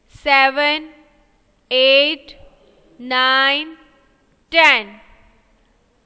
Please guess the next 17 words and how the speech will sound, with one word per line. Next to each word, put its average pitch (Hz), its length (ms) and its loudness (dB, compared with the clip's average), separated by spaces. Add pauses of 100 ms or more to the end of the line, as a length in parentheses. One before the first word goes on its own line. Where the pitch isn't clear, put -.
(320)
ચલો, 262 340 -4 (540)
મને 269 340 -4
લાગે 339 400 0
છે 285 260 -10
કે 294 140 -8
હવે 277 240 -2
બધા 247 520 -2
સ્ટુડન્ટ્સે 262 640 -10
બુક 320 240 -12
અને 262 200 -6
પેન્સિલ 247 600 -8 (240)
લઈ 262 340 0
લીધી 233 320 -16
છે, 220 220 -16 (480)
રાઈટ? 370 500 -2 (640)
તો 269 80 -6 (680)
આપણે 240 360 -8